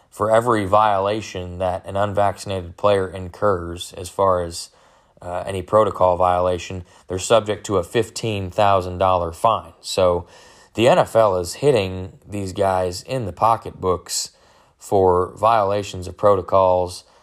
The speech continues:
and they are really incentivizing vaccination. And if you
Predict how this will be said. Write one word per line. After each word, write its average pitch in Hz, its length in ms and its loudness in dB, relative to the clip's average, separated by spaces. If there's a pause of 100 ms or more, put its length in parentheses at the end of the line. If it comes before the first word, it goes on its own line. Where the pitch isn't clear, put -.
(220)
and 87 240 -8
they 98 120 0
are 90 300 -2 (220)
really 110 560 0
incentivizing 95 920 0
vaccination. 98 720 -2 (180)
And 90 280 -8 (360)
if - 160 -8
you 120 420 2